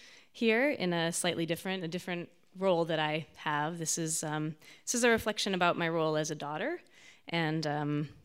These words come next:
the experience of how, how the, the incident, I really like that, I'm gonna borrow that, um, prompted me to be a little more bold in my relationship with my parents.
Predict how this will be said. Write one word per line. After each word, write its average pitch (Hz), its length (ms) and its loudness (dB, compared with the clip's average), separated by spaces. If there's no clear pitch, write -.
the 175 80 2
experience 180 540 2
of 160 100 -4
how, 165 460 4
how 202 260 8
the, 180 340 2
the 185 160 -2
incident, 185 540 2
I - 40 0
really 156 220 -2
like 156 200 -2
that, 156 260 -2
I'm 160 80 -6
gonna 160 120 -2
borrow 156 260 -2
that, 160 300 2
um, 156 440 4
prompted 214 360 6
me 180 180 2
to 160 380 0
be 170 100 2
a 160 60 4
little 160 140 2
more 156 160 0
bold 151 460 0
in 160 160 -2
my 147 80 -2
relationship 151 560 -2
with - 120 -4
my 147 120 -6
parents. - 460 -8